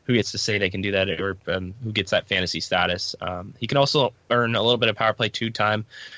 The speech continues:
just, um, which just can add to his value quite a bit. Um,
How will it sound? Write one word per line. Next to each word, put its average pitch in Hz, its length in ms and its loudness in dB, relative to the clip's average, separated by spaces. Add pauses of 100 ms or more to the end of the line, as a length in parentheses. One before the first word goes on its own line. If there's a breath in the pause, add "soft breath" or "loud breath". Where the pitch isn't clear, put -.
(140 loud breath)
just, - 320 0
um, 101 500 4
which 107 360 -6
just 170 220 0
can 131 100 -2
add 92 180 -2
to 92 60 -8
his 92 100 -10
value 90 240 -6
quite 87 200 -6
a 87 40 -6
bit. 90 200 -6 (140)
Um, 95 320 -8